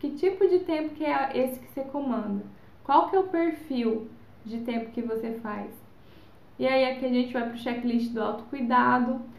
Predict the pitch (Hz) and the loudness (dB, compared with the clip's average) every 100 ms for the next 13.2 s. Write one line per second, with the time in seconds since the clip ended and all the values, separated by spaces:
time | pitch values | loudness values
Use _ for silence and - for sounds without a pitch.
0 | - - - 370 - 339 311 262 226 202 | -20 -6 2 2 4 2 4 4 2 0
1 | - - - - - - - - 311 302 | -4 -16 -20 -20 -20 -20 -10 0 0 0
2 | - 277 254 240 226 202 - - - - | -2 0 2 2 0 -2 -4 -8 -18 -2
3 | 330 359 370 330 311 302 262 - 254 220 | 2 4 4 2 2 0 -4 -4 0 2
4 | 208 247 - - - - - 220 254 339 | 2 0 -6 -16 -20 -20 -10 -2 2 2
5 | 339 330 285 240 240 240 240 240 240 226 | 4 2 2 0 0 0 2 4 4 2
6 | 226 226 220 220 214 208 196 196 - 202 | -2 -4 -4 -4 -4 -2 -2 -4 -6 -6
7 | 233 247 - 220 208 233 381 - - - | -2 -2 -4 -2 -2 -2 -4 -10 -20 -20
8 | - - - - - - - - - - | -20 -20 -20 -20 -20 -20 -20 -20 -20 -20
9 | - - - - - - - 214 226 247 | -20 -18 -18 -20 -20 -20 -6 -2 0 0
10 | 247 285 277 262 254 262 254 277 247 214 | -2 -4 -4 -4 -4 -2 0 0 -2 -4
11 | - - - - - - - 226 226 226 | -6 -14 -18 -18 -20 -20 -8 -2 0 -2
12 | 254 247 254 247 240 233 226 233 247 247 | -2 -4 -2 0 2 2 0 0 0 -2
13 | 233 | -4